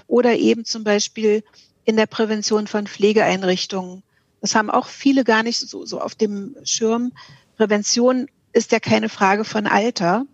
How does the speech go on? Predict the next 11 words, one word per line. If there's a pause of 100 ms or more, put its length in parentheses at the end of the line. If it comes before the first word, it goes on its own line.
(280)
Prävention
ist
in
jedem
Lebensalter
eben
noch
ein
wichtiges
Element.
Und